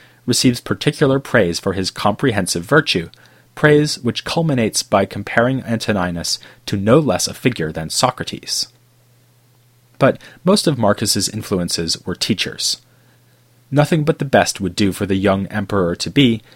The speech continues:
and the leading intellectuals of Rome were brought into his aristocratic home to school him in grammar, rhetoric, and, of course, philosophy. One of these was the Stoic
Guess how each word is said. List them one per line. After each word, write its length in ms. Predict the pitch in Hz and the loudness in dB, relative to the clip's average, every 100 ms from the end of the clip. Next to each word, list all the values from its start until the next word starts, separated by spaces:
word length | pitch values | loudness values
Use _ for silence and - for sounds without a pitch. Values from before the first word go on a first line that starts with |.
| _ - | _ -2
and 220 | 117 110 | 0 2
the 100 | 110 | 0
leading 400 | 110 135 156 160 | 2 4 4 2
intellectuals 680 | 113 113 98 98 - 113 117 | 0 2 2 2 2 0 0
of 180 | 107 127 | -2 4
Rome 260 | 135 110 | 4 4
were 120 | 87 85 | -2 -2
brought 340 | 104 101 - | 2 2 2
into 220 | 104 123 | -4 0
his 200 | 107 98 | 2 0
aristocratic 720 | 92 117 - 143 - 110 117 | 0 -2 -2 -2 2 2 0
home 340 | - 120 87 76 - - - | 0 2 2 -4 -18 -20 -6
to 100 | - | -2
school 340 | - 127 127 | 0 2 2
him 180 | 120 98 | 2 0
in 80 | 82 | -2
grammar, 520 | 82 117 117 110 107 - _ - | 2 4 4 2 -6 -12 _ 0
rhetoric, 560 | 110 107 80 85 - - | 4 4 2 -4 -10 -2
and, 280 | 131 131 135 | 2 2 -2
of 120 | - - | -12 -8
course, 340 | - - - 113 | -6 -4 -4 -4
philosophy. 600 | - 85 101 - - - - _ _ _ _ _ _ _ _ _ _ _ _ _ | -6 0 0 0 -4 -12 -16 _ _ _ _ _ _ _ _ _ _ _ _ _
One 160 | 151 190 | 4 4
of 120 | 170 | 6
these 300 | 113 104 - | 4 2 2
was 180 | 104 - | 0 0
the 100 | 101 | -2
Stoic 460 | - 92 80 - | 2 2 2 -4